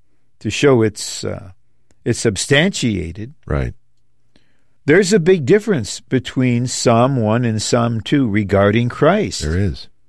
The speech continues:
Speaker 1: And there is a big difference between Psalms three and seven and Psalm eight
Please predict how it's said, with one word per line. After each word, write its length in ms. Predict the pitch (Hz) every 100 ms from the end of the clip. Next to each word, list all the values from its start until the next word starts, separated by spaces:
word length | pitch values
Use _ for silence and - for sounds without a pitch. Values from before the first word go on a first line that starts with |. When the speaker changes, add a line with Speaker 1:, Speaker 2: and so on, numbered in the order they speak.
| _ _ _ _ _ _ _ -
Speaker 1:
And 160 | 131
there 220 | 131 156 185
is 160 | 143
a 80 | 160
big 280 | 120 151 123
difference 440 | 123 117 143 135
between 500 | 127 120 135 131 120
Psalms 720 | 101 - 123 113 113 139 135
three 320 | - 123 131 127
and 180 | 110
seven 460 | - - 104 98 120
and 260 | 127 120 110
Psalm 460 | - 131 127 123 -
eight 380 | 160 135 -